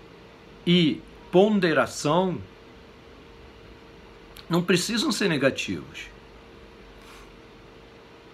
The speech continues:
Agora, esse radicalismo, cada vez mais crescente, me assusta.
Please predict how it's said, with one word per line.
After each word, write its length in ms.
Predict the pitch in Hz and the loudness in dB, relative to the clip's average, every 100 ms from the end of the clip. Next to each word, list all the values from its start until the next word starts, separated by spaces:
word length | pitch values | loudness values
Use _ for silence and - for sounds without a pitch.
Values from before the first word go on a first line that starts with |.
| - - - - - - - - - - - | -20 -20 -20 -20 -20 -20 -20 -20 -20 -20 -2
Agora, 360 | 165 160 175 160 | 0 4 6 6
esse 200 | 165 170 | 2 2
radicalismo, 920 | 160 156 139 143 127 139 202 175 131 | 2 2 -2 0 2 2 0 -2 -6
cada 320 | 101 156 170 | 2 2 4
vez 240 | 156 139 117 | 2 0 -2
mais 240 | 127 123 | -2 -2
crescente, 680 | - 113 104 127 151 208 214 | -4 -6 -6 -4 -4 -4 -6
me 80 | 226 | -6
assusta. 600 | - - 180 185 - | -6 -4 -6 -6 -12